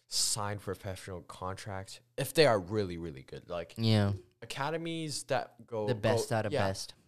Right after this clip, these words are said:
Speaker 1: but then th-, they are, like, really decent. Marcus
Speaker 2: Mm-hmm.
Speaker 1: Rashford.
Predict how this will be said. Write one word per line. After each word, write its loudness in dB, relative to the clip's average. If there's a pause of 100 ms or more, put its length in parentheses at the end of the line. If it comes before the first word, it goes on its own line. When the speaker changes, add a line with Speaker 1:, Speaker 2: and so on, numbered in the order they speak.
(200)
Speaker 1:
but -4
then -2
th-, -6 (120)
they -6
are, -8
like, -16 (140)
really -20
decent. -16 (160)
Marcus -6
Speaker 2:
Mm-hmm. -8
Speaker 1:
Rashford. -10